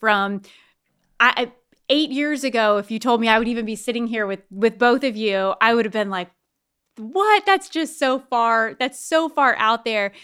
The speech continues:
But this is for you. And, and if it's intimidating because a lot of these words or herbs or, you know, whatever, uh, terminology we're using just seem foreign, that's okay. Like,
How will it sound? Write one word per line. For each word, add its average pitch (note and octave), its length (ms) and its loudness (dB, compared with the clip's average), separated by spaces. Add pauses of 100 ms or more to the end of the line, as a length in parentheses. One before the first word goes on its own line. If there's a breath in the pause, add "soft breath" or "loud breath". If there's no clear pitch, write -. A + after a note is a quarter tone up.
(300 loud breath)
But B3 400 4
this E4 300 0
is G4+ 140 -4
for B3 360 -2
you. F3+ 400 -4
And, C4 300 2
and C4 120 2
if C#4 140 0
it's C4+ 140 -6
intimidating C4 880 -2 (260 soft breath)
because C4 280 0
a A#3 40 0
lot A3+ 240 2
of C4 120 2
these A#3 200 -4
words C#4 420 -2
or G#3 180 -2
herbs C#4 340 -2
or, G#3 220 -2 (280 loud breath)
you B3 80 -4
know, A#3+ 80 0
whatever, B3 560 2
uh, G#3 320 0
terminology B3+ 680 0
we're A3 100 -4
using A3 480 -4
just G#3 240 -4
seem G#3 240 -4
foreign, A3 600 -2 (500 soft breath)
that's D4 280 4
okay. A#3 540 -2
Like, G3+ 220 -10